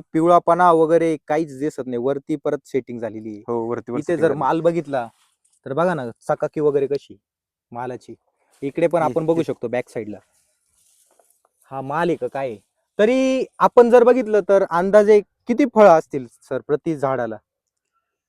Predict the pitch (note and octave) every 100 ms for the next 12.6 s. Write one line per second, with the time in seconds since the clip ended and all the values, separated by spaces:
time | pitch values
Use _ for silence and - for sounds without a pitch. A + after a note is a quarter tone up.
0 | _ C3 D#3 D#3 D3+ C#3+ D3 - B2+ -
1 | _ _ _ _ _ _ _ _ _ _
2 | _ - - C3+ C3 F3 E3 G3 G#3 G3
3 | - F#3 F3+ - C3+ _ - E3 F3 F3
4 | F3+ - _ - _ _ _ _ D#3+ C#3+
5 | - D#3+ E3+ D#3 D#3+ E3 E3+ E3 C#3+ -
6 | B2 B2+ C3+ B2 E3+ D#3 D3+ D3 A#2+ B2
7 | A2+ A2+ G#2 _ - - _ D#3+ F#3+ G#3+
8 | G3+ F#3+ G#3 F#3 E3 D3 D#3+ F#3+ D3 D#3+
9 | - C#3 C#3 - A2+ B2 G#2 G#2 B2+ C#3
10 | D3+ - D3+ C3 A2+ B2+ G2+ _ _ _
11 | _ _ _ _ _ _ _ _ _ _
12 | - D3 F#3 G3 G3+ G3